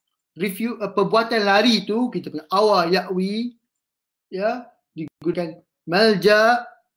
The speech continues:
ya, apa saja kita gunakan istilah, tapi apabila kita berpindah, dia panggil hajarah, imigran. So, ada dua istilah, refuge, refugees,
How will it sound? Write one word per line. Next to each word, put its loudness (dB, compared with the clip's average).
ya, -6
apa -8
saja 0
kita -4
gunakan -6
istilah, -4
tapi -2
apabila -6
kita -8
berpindah, 4
dia -14
panggil -12
hajarah, 0
imigran. -4
So, 2
ada 2
dua 6
istilah, -6
refuge, -8
refugees, -6